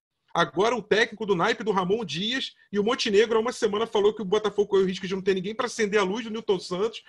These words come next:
pagar água, e teve que comprar dezoito bolas pro elenco. Quer dizer, é, que Botafogo é esse que consegue trazer duas figuras do naipe de Honda e Calu e uma figura do naipe de,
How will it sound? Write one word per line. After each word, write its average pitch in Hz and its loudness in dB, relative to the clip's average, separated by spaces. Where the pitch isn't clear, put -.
pagar 196 2
água, 220 2
e 226 -2
teve 226 4
que 240 -4
comprar 226 4
dezoito 220 2
bolas 175 2
pro 143 0
elenco. 127 -4
Quer 208 4
dizer, 175 2
é, 123 -2
que - -8
Botafogo 226 2
é 240 10
esse 226 8
que 185 -14
consegue 202 4
trazer 170 2
duas 226 -4
figuras 214 2
do 185 -2
naipe 190 0
de 175 -2
Honda 185 0
e - -4
Calu 170 0
e 247 -4
uma 220 0
figura 208 0
do 175 -4
naipe 185 -4
de, 156 -6